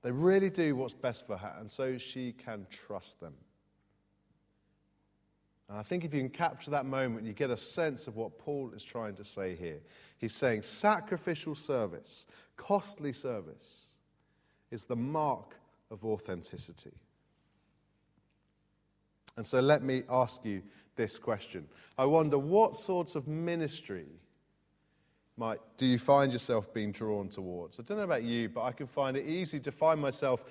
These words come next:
longing to be part of something big, something glamorous, something glossy.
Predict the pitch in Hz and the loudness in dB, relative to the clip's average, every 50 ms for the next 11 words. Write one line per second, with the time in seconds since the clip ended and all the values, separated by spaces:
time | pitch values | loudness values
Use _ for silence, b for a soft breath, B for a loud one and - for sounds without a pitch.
0 | B B B B B 143 143 151 165 180 190 190 185 180 170 - - - 156 147 | B B B B B 6 8 10 12 12 12 12 10 8 6 4 2 -4 -2 4
1 | - 170 165 156 156 151 - - 143 139 135 127 - 160 147 175 156 120 - - | 8 10 10 10 8 4 -2 0 2 2 2 4 4 6 8 8 6 6 4 4
2 | - - - - - - b b b b b b b b b b b - - 185 | 2 2 2 -2 -6 -20 b b b b b b b b b b b 4 6 6
3 | 170 - 185 170 156 151 165 165 160 165 165 156 147 127 113 104 - - - 185 | 6 6 4 4 6 6 8 8 8 8 8 8 6 4 4 2 0 0 2 2
4 | 175 - - - 170 160 147 - 147 151 160 165 160 - - - 120 98 | 2 2 2 0 0 0 0 0 4 8 8 8 8 8 4 2 0 0